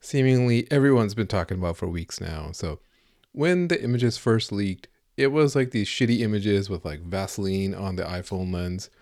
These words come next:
and it just looked like a black Air Force One with a Tiffany colored swoosh. Finally, when we saw some better photos,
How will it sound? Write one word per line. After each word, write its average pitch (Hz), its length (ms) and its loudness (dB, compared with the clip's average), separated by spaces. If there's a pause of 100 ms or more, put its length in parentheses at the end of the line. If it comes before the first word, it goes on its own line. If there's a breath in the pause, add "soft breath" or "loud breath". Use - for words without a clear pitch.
(280 soft breath)
and 120 540 2
it 147 140 4
just 135 260 -2
looked 123 160 0
like 107 120 4
a 104 40 0
black 95 480 2
Air 101 140 -6
Force 101 320 0
One 101 360 -2
with 92 140 -6
a 82 60 -4
Tiffany 95 400 -8
colored 90 340 -6
swoosh. 101 380 -4 (340 soft breath)
Finally, 160 400 8
when 135 160 6
we 120 100 4
saw 120 200 4
some 113 180 0
better 113 240 4
photos, 98 680 0